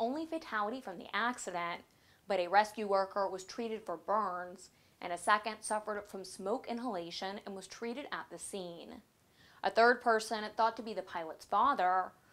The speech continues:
reportedly suffered from an anxiety attack and was taken to a hospital. The F A A has selected Free Flight Systems to provide upgraded A D S B avionics for as many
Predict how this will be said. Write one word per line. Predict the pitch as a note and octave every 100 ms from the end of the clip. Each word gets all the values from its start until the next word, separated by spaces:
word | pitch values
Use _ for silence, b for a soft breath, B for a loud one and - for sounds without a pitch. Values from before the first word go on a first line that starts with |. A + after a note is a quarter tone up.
| b -
reportedly | G3 A3+ A#3+ A#3+ A#3+ A#3+
suffered | - - A3 A#3+ A3
from | A3 G#3+
an | G3
anxiety | F3+ F3 E3 F3+ G#3+ D#4+ G3+
attack | E3+ - - F3 F#3 - - b b
and | F#3+ F#3+
was | F#3
taken | - G#3 G#3+ D4+ D#4
to | - F3+
a | D3+
hospital. | F3+ F#3 - - D#3+ D3+ - - - _ _ _ _ _ _ _ _ _ _ _ _ _ _ _ _ B B B
The | B3 B3+
F | C#4 D#4
A | D4 C#4 C#4
A | C#4
has | D#4 D#4
selected | E4 D4+ D#4+ D#4+ D#4 -
Free | - E4+ G#4+ G#4+
Flight | B3+ G3 -
Systems | F4+ G4 A3+ G3 G3 G#3 - b b b
to | - G#3+
provide | G#3 G#3 G#3+ G#3+ G#3+
upgraded | E4+ G4+ - F4+ F#4 F#4+
A | B3 C4+
D | F4+
S | G#4 G#4
B | A#3+ C#4 -
avionics | G3 F#3 F#3 A3 C4 G#3 G3+ - - - b b
for | C#4+
as | D4+ D#4
many | F4+ F#4+